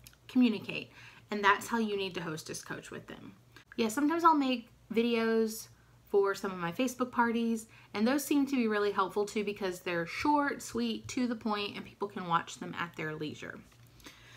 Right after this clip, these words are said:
So I encourage you to put together a hostess packet for your hostesses if you're not already doing that. And there's, I mean, you can watch a million videos on YouTube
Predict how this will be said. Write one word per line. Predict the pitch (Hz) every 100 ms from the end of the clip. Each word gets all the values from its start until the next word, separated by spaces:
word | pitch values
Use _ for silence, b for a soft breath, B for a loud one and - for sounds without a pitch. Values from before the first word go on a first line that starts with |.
| B B B B B -
So | - 269 233 226 220 B B -
I | 247
encourage | 240 226 285 339 330 220
you | 226 220 214 214
to | -
put | 233
together | 226 220 214 214
a |
hostess | 190 170 - -
packet | 180 170 185
for | 220
your | 247
hostesses | 247 190 - - - 180 196
if | 190
you're | 180
not | 180 165 170
already | 185 202 220
doing | 180 170 165
that. | 170 170 -
And | 190 196
there's, | 190 190 185 -
I |
mean, | 185 196
you | 220
can | 247 226
watch | 202 196
a | 196
million | 185 185 202 180
videos | 180 170 170 165
on | 175
YouTube | 180 160 - 160 160